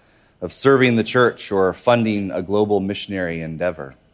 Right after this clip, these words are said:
And friends, all of these things are good things. But are they what Jesus is talking about here? For fruit bearing is not about maximizing religious productivity through our good works,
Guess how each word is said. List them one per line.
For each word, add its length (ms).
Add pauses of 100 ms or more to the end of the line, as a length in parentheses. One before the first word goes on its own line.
(1300)
And 120
friends, 260
all 220
of 80
these 240
things 260
are 220
good 400
things. 680 (1500)
But 160
are 160
they 140
what 240
Jesus 340
is 160
talking 380
about 300
here? 340 (1800)
For 120
fruit 340
bearing 400
is 220
not 360
about 340
maximizing 1120
religious 360
productivity 840
through 300
our 140
good 280
works, 400